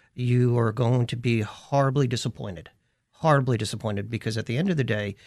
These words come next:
at the beginning of June, if your sponsor has, haven't said,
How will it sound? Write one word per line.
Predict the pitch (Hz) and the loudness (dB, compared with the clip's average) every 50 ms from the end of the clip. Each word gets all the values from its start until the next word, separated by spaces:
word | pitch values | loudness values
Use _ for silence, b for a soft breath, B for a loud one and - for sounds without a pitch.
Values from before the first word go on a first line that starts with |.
| B B B B B B | B B B B B B
at | 123 - | -6 -4
the | 117 | -4
beginning | 123 123 123 147 165 196 190 | -2 0 2 4 4 4 4
of | 190 156 | 2 0
June, | - - 180 160 143 135 123 107 107 - | 2 2 4 4 6 4 4 2 -2 -4
if | - - | -6 -6
your | 127 120 123 147 160 | -4 0 2 2 2
sponsor | 165 - - - 143 143 151 147 - - 117 | 2 0 -2 0 2 2 2 2 0 0 0
has, | 113 113 117 110 | 0 -2 -4 -6
haven't | - - - - 131 123 139 147 127 | -8 -8 -4 -2 -2 0 2 0 0
said, | - 135 113 - | 0 0 -2 -2